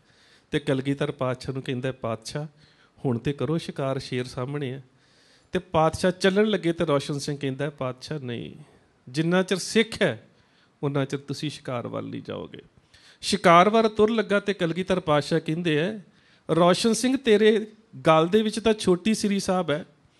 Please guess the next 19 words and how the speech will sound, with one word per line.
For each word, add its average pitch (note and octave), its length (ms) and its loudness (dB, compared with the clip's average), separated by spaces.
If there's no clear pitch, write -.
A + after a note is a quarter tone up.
ਵੱਡੀ F#3 280 4
ਸ਼ਮਸ਼ੀਰ A3+ 580 4
ਵੀ D4 100 4
ਤੇਰੇ A3+ 220 4
ਹੱਥ F3 240 0
ਦੇ F3 100 2
ਵਿੱਚ F#3 200 0
ਨਹੀਂ, A3+ 140 0
ਸ਼ਿਕਾਰ G3 400 2
ਕਿਸ G#3+ 240 2
ਦੇ C4+ 140 4
ਨਾਲ A#3+ 200 4
ਕਰਾਂਗਾ?" D3 440 2
ਹੱਥ D#3 320 -4
ਦੇ E3+ 100 4
ਵਿੱਚ F3+ 140 -2
ਡੰਡਾ C#3+ 340 2
ਫੜਿਆ B2 300 -4
ਸੀ। A2+ 180 -12